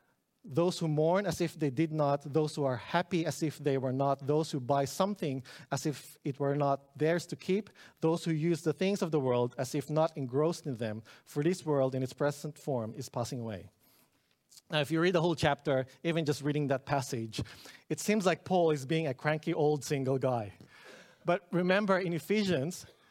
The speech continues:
he, he talks about marriage in such a beautiful and grand understanding.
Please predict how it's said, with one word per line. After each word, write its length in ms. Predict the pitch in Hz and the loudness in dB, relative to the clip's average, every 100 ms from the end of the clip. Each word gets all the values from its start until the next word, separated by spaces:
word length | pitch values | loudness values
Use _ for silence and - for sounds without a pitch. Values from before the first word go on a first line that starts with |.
| _ _ | _ _
he, 240 | 160 165 | 0 2
he 240 | - 151 165 | 2 -2 -2
talks 400 | - 233 - - | 2 0 2 0
about 340 | 175 165 165 | 4 2 2
marriage 540 | 135 151 185 185 156 | -2 2 2 2 0
in 160 | - 135 | -4 -8
such 400 | - 202 220 - | -2 0 0 -4
a 100 | 156 | -6
beautiful 760 | 120 113 139 208 226 - 185 - | -6 -4 0 2 2 0 0 0
and 240 | 147 139 | -4 -4
grand 400 | 117 156 185 196 | 0 2 2 2
understanding. 800 | 170 160 147 - 131 117 110 104 | 0 -2 -2 -2 -2 -2 -6 -10